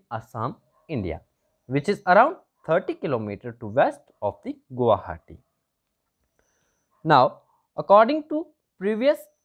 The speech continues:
ancient literature, the Kalika Puran, composed in the eleventh century C E, in the Kamrup, talks about the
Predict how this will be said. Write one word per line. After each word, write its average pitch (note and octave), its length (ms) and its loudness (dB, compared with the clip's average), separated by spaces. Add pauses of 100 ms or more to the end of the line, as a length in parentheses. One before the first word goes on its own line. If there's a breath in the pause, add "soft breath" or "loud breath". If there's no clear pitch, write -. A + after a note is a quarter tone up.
(280)
ancient G3+ 580 -2 (180)
literature, D#3 680 -2 (140)
the D3 120 0 (140)
Kalika A#3+ 420 2 (160)
Puran, B2+ 360 0 (160)
composed A#3 760 -2
in G3 120 -6
the G3+ 120 0 (100)
eleventh F3+ 580 0
century C#3+ 400 -8
C - 280 -12
E, - 260 -12 (540)
in E3+ 140 -2
the G#3 100 6 (140)
Kamrup, A3+ 540 2 (140)
talks C3 360 0
about A#2+ 400 -2
the - 100 -8